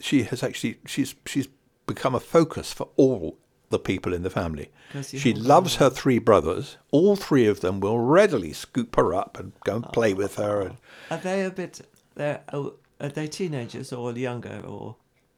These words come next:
Speaker 2: the
Speaker 1: Two of the
Speaker 2: brothers?
Speaker 1: four are teenagers.
Speaker 2: Right.
Speaker 1: Um, the eldest brother is actually, he's going to be eighteen in March.
Speaker 2: Right.
Speaker 1: Going to
Speaker 2: Quite a
Speaker 1: university and
Speaker 2: stretch,
Speaker 1: stuff.
Speaker 2: yes.
Speaker 1: And the next one is fourteen.
Speaker 2: They're more like uncle,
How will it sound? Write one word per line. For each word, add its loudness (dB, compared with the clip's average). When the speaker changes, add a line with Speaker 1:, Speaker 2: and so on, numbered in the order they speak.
Speaker 2:
the -8
Speaker 1:
Two 10
of 6
the 0
Speaker 2:
brothers? 0
Speaker 1:
four 10
are 8
teenagers. 0
Speaker 2:
Right. -10
Speaker 1:
Um, 0
the -2
eldest 4
brother 4
is -2
actually, -2
he's -8
going -2
to -14
be -4
eighteen 0
in 0
March. 0
Speaker 2:
Right. -10
Speaker 1:
Going 4
to 2
Speaker 2:
Quite 6
a 6
Speaker 1:
university 6
and 0
Speaker 2:
stretch, -8
Speaker 1:
stuff. -8
Speaker 2:
yes. -10
Speaker 1:
And 4
the 6
next 0
one 0
is -8
fourteen. -2
Speaker 2:
They're -6
more -4
like -6
uncle, -8